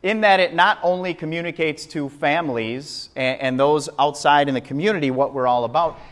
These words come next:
but it's a reminder of why we are here as well,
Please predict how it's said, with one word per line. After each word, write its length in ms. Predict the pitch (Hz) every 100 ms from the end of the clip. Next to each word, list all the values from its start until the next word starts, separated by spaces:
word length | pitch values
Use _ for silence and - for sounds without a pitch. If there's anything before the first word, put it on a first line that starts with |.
| -
but 140 | - 170
it's 160 | 180
a 100 | 190
reminder 760 | 170 165 156 156 185 202 175 160
of 220 | 143 139
why 300 | 139 143 147
we 500 | 127 139 202 214 156
are 300 | - 127 123
here 500 | 120 147 135 131 120 -
as 240 | 120 113
well, 520 | 127 151 110 95 -